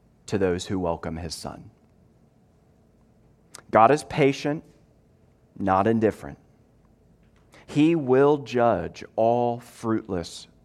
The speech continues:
rebellion, but give an inheritance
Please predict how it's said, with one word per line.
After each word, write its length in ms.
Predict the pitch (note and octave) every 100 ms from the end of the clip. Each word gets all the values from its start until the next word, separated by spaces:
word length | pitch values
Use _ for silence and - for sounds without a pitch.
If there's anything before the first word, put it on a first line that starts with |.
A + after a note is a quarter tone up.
| -
rebellion, 720 | G2 E2 F2+ F2 D#2+ - - _ _ _ _ _ _ _ _ _ _ _ _ _ _ _ _ _ _ _ _ _ -
but 160 | G2+
give 160 | A2 G#2+
an 100 | G2
inheritance 1000 | F2+ F#2 A2 A2 F2 E2+ - - -